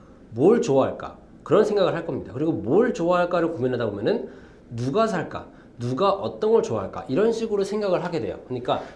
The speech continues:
마인드셋 자체가 완전히 다른 겁니다.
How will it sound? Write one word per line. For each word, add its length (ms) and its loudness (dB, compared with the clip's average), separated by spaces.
마인드셋 800 0
자체가 380 -6
완전히 340 -2
다른 260 0
겁니다. 380 -2